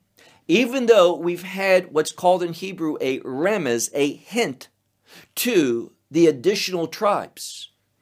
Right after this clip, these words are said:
in this thirteenth chapter, the emphasis is upon these two and a half, Reuben,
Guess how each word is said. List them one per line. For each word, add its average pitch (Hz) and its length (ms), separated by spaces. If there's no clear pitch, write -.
in 139 140
this 135 260
thirteenth 196 600
chapter, - 540
the 151 260
emphasis 156 800
is 147 220
upon 113 720
these 127 320
two 190 220
and 185 100
a 175 60
half, 151 420
Reuben, 175 720